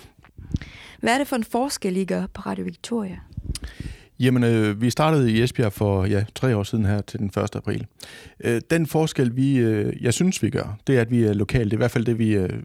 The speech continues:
Speaker 2: vores mål er. Øh, det er at være super lokal i Esbjerg. Vi skal ikke koncentrere os om, øh, Fredericia eller Vejle eller Kolding eller,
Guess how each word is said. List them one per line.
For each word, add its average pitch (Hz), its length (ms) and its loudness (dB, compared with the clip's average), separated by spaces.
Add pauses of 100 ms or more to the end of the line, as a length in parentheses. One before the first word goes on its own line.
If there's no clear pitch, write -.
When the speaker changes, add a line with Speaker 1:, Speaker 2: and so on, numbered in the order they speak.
(360)
Speaker 2:
vores 117 260 0
mål 120 220 4
er. 92 180 0 (520)
Øh, 107 260 0 (100)
det 131 140 2
er 113 80 2
at 110 80 0
være 107 220 2 (300)
super 117 500 -2
lokal 104 380 0
i 104 120 0
Esbjerg. 98 380 -4
Vi 123 100 0
skal 127 180 0
ikke 131 220 -2
koncentrere 104 580 -4
os 98 180 -4
om, 90 260 -4
øh, 90 220 -2 (460)
Fredericia 101 800 -2
eller 92 160 -2
Vejle 101 380 -2
eller 92 120 -6
Kolding 107 540 -4
eller, 90 360 -4